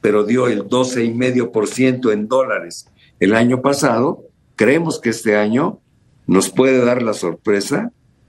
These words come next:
y podría ser el fondo que más rendimiento dé, porque creemos que el sureste asiático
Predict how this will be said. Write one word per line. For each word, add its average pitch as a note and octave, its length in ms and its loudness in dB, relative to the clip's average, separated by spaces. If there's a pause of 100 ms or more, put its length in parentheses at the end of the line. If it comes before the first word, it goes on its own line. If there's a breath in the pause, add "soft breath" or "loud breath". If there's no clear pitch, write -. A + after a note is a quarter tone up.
(1040 loud breath)
y G#2+ 120 4
podría A#2 380 2
ser B2 200 0
el G#2+ 140 0
fondo A2+ 380 -2
que G2+ 100 -4
más A2 220 0
rendimiento G#2 680 -2
dé, B2 280 0 (420 loud breath)
porque G2+ 360 -2
creemos C3+ 540 2
que - 100 -4
el F#2+ 80 0
sureste A#2+ 480 0
asiático A2 760 -2